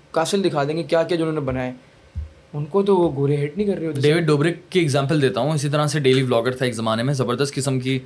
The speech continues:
Speaker 2: آ، ولاگز بناتا تھا اپنے دوستوں کے ساتھ، وہ تو یار اتنی فین فالوئنگ ہو گئی تھی اس کی وہاں پہ، وہ پیسہ دکھا رہا ہے، وہ تو پیسہ دکھا رہا ہے۔
Speaker 1: دکھا رہا ہے سر۔
Speaker 2: وہ دکھاتا تھا پیسہ فل آن نا۔
Speaker 1: یس۔
Speaker 2: لوگ
Speaker 1: ان کو
Speaker 2: بچے اس
Speaker 1: فلیکس،
Speaker 2: کے،
Speaker 1: وہ فلیکس کرتے تھے۔
Speaker 2: بچے اس کے پیچھے پاگل، اور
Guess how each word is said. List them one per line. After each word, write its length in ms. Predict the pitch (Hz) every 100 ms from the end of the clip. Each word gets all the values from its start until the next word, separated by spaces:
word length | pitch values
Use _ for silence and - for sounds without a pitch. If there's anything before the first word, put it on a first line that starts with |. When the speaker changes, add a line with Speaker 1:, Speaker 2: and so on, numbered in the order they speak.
| - - -
Speaker 2:
آ، 120 | 113
ولاگز 380 | 110 123 131 131
بناتا 260 | 127 123 131 127 156 -
تھا 100 | 135
اپنے 180 | 123
دوستوں 340 | 131 117 - 139
کے 60 |
ساتھ، 260 | 131 139 156
وہ 180 | 131 135
تو 200 | 165 165
یار 200 | 131 120
اتنی 420 | 170 131 135 170
فین 240 | 156 165 165
فالوئنگ 280 | 170 180
ہو 120 | 175 170
گئی 100 | 170
تھی 100 | 185
اس 100 | -
کی 120 | 185
وہاں 200 | 170 165
پہ، 100 | 175 170 - - - _ -
وہ 120 | 139 135
پیسہ 260 | 135 135
دکھا 300 | 175 165 160
رہا 80 | 156
ہے، 40 |
وہ 320 | 151 175 196 247
تو 100 | 311
پیسہ 260 | 262 254
دکھا 300 | 294 285 247
رہا 140 | 247 220
ہے۔ 60 |
Speaker 1:
دکھا 220 | 143 143
رہا 80 | 139
ہے 40 | 131
سر۔ 140 | 131
Speaker 2:
وہ 80 | 180
دکھاتا 360 | 190 196 214 254
تھا 80 | 285
پیسہ 240 | 254 240 208 175
فل 200 | - 208 196
آن 140 | 170
نا۔ 200 | 165 190 143 -
Speaker 1:
یس۔ 340 | 143 135 - - -
Speaker 2:
لوگ 220 | 123 147
Speaker 1:
ان 60 | 127
کو 60 |
Speaker 2:
بچے 100 | 135
اس 60 | 208
Speaker 1:
فلیکس، 220 | 180 185
Speaker 2:
کے، 60 | 190
Speaker 1:
وہ 100 | 202
فلیکس 240 | 175 185 185
کرتے 120 | 160
تھے۔ 80 | 143
Speaker 2:
بچے 280 | 156 135 196
اس 100 | 190
کے 100 | 190
پیچھے 200 | 165 160
پاگل، 360 | 143 147 170
اور 100 | 165